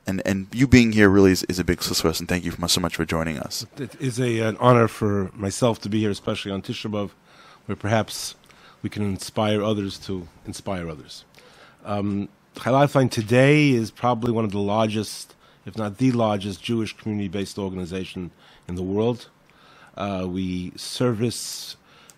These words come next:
Speaker 2: fifty-five hundred families that have a child or an adult with li-, a life-threatening illness,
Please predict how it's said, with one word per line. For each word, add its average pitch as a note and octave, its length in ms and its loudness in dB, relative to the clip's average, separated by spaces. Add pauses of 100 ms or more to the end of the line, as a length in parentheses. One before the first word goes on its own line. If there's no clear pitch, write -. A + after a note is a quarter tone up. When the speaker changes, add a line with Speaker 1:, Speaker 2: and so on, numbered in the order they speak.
Speaker 2:
fifty-five A#2 600 -2
hundred A2 340 -4
families A2 680 -2
that F#2 160 -8
have F#2 440 -10 (800)
a G2+ 60 -12
child A2 640 -2
or G2 300 -4
an F#2+ 160 -8
adult G#2 420 -4
with G2 180 -10
li-, G2+ 140 -8
a G2+ 80 -10
life-threatening G2 800 -8
illness, A#2 580 -4